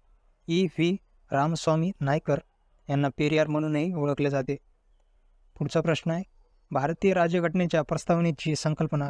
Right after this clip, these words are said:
खालीलपैकी कोणत्या देशाकडून घेण्यात आली आहे? तर उत्तर आहे ऑप्शन क्रमांक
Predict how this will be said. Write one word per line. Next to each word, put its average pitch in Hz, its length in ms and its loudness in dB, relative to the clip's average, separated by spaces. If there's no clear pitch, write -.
खालीलपैकी 151 480 -2
कोणत्या 160 340 0
देशाकडून 151 440 0
घेण्यात 139 320 -2
आली 131 220 0
आहे? 117 120 -4
तर 147 60 2
उत्तर 143 260 0
आहे 156 220 0
ऑप्शन 151 340 -2
क्रमांक 151 380 0